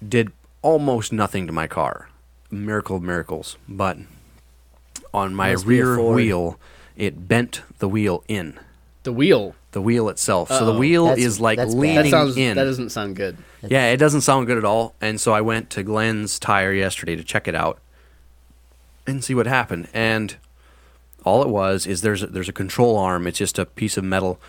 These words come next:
Speaker 1: that connects the top section of my wheel bearing to, to my car frame
Speaker 2: Mm.
Speaker 1: and, like, keeps the wheel upright. Basically, just holds the wheel upright.
Speaker 3: Okay.
Speaker 1: So it's, like, a pretty simple piece of metal, and it just bent.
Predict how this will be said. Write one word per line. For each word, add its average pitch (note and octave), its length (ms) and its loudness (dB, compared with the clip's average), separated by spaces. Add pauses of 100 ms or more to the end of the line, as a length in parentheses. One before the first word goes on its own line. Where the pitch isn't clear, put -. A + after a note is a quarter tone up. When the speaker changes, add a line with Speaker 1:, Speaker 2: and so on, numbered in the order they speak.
(280)
Speaker 1:
that E2+ 180 -4
connects - 540 -4 (460)
the F2+ 640 -2
top - 400 0
section G#2+ 480 -2
of F#2+ 140 -4
my F#2+ 200 0
wheel G2+ 240 -2
bearing F#2+ 400 0
to, G2 400 -6 (680)
to G#2+ 160 -2
my F#2+ 160 -2
car F#2 280 2
frame E2 380 -4 (280)
Speaker 2:
Mm. F#2+ 100 -14
Speaker 1:
and, F#2+ 120 -4
like, D#2+ 140 -2
keeps - 300 -6
the G2+ 80 -4
wheel F#2 260 -2
upright. E2 520 -4
Basically, G2 400 -4
just G#2+ 180 -6
holds G#2 240 -6
the F#2+ 80 -8
wheel F2+ 220 -4
upright. D2 360 -6
Speaker 3:
Okay. B2 380 -10 (180)
Speaker 1:
So - 120 -4
it's, - 100 -4
like, F#2+ 120 -2
a F#2 60 -2
pretty C3+ 260 0
simple A2 520 0
piece G#2 220 -6
of G2 80 -6
metal, F#2+ 360 -2 (300)
and G2 100 -8
it E2+ 40 -8
just F2 240 -8
bent. C#2+ 320 -4